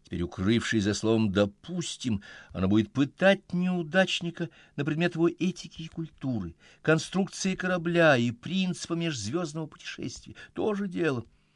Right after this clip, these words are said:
«Покину вас на минуту», — говорю я, не оборачиваясь. Вика не протестует. Наверное, решает, что я делаю временный выход из глубины. Нет. Нарисованная стена,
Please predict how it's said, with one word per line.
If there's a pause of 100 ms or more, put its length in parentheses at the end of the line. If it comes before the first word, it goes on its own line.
(640)
«Покину
вас
на
минуту», — (560)
говорю
я,
не
оборачиваясь. (680)
Вика
не
протестует. (580)
Наверное,
решает,
что
я
делаю
временный
выход
из
глубины. (300)
Нет. (1300)
Нарисованная
стена,